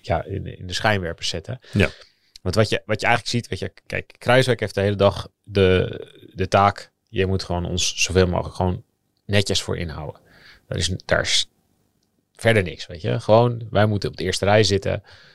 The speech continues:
Speaker 1: Als er dan een mogelijkheid is, kunnen we versnellen. Maar wij willen sowieso op de eerste rij zitten. En dan zie je in de finale dat de wat explosievere jongens, de wat me-, gewoon meer absoluut vermogen hebbende jongens, die gaan het overnemen.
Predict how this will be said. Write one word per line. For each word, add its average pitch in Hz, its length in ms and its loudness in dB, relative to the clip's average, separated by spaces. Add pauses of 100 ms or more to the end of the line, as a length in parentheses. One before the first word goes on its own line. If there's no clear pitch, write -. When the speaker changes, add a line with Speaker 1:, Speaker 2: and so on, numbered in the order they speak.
(200)
Speaker 1:
Als 104 300 6
er 95 100 0
dan 85 160 -6
een 82 60 -8
mogelijkheid 101 480 2
is, 90 200 -4
kunnen 82 200 -12
we 80 80 -14
versnellen. 101 420 2
Maar 90 140 0
wij 104 160 8
willen 104 200 6
sowieso 110 340 6
op 98 120 -2
de - 80 -10
eerste - 220 -2
rij - 180 -4
zitten. - 300 -6 (1080)
En 101 100 4
dan 104 140 2
zie 120 100 4
je 123 60 4
in 110 60 2
de 95 60 -2
finale 110 380 4
dat 98 180 2 (100)
de - 280 0
wat 101 160 -2
explosievere 95 760 2 (160)
jongens, 98 600 2 (320)
de 92 220 -2
wat 90 220 -2
me-, 95 200 -4
gewoon 95 200 -2
meer 90 220 0
absoluut 104 380 -2
vermogen 113 360 4
hebbende 110 280 2
jongens, 98 340 0
die 98 160 -4
gaan 92 140 0
het 90 140 -4
overnemen. 87 500 -6